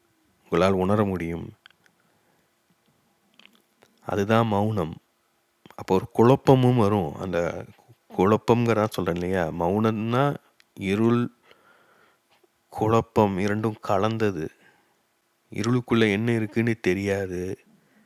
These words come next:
அதே ஒரு குழப்ப நிலையை தரும். அதனால தான் நம்ம வெளிச்சத்தை விரும்புறோம்.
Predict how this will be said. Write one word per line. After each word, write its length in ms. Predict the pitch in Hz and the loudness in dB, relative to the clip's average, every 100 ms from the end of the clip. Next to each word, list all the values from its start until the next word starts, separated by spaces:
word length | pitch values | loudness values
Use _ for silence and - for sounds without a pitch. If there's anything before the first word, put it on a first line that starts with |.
| _ _ _ _ _ _ _ _ _ _ _ _ _ _ _ _ | _ _ _ _ _ _ _ _ _ _ _ _ _ _ _ _
அதே 240 | - 92 107 | -8 -4 -2
ஒரு 180 | 107 104 | -2 -2
குழப்ப 280 | 95 101 104 | -2 -2 -2
நிலையை 300 | 90 87 87 | -2 -2 -4
தரும். 360 | - 92 92 85 | -6 -6 -6 -4
அதனால 400 | 78 101 107 104 | -4 -2 0 0
தான் 100 | 127 | 0
நம்ம 200 | 123 113 | -2 -2
வெளிச்சத்தை 540 | 101 101 113 - - | 0 0 0 -4 -4
விரும்புறோம். 600 | 107 98 101 101 90 85 | -2 -2 -4 -4 -6 -6